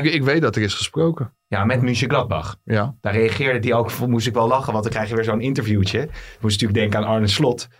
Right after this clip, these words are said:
Speaker 2: Want als trainer ben je elke keer op je hoede dat je moet zeggen, "Ja, hoe moet ik nou op zo'n
Speaker 1: <laughs>
Speaker 2: interview ingaan?"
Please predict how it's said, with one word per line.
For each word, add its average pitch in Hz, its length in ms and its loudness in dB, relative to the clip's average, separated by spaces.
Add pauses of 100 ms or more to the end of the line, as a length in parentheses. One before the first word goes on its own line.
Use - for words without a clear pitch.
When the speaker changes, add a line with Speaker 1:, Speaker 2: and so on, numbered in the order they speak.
(120)
Speaker 2:
Want 104 120 -2
als 104 120 0
trainer 131 320 0
ben 101 180 4
je 107 60 4
elke 110 160 2
keer - 120 -2
op 104 100 0
je 107 80 2
hoede 131 200 4
dat 101 180 2
je 107 60 0
moet 107 140 0
zeggen, 120 240 0
"Ja, 120 100 4
hoe 127 100 6
moet 139 120 2
ik 135 60 -2
nou 139 160 2
op 160 100 2
zo'n 156 220 2
Speaker 1:
<laughs> - 20 4
Speaker 2:
interview 190 280 2
ingaan?" 95 440 0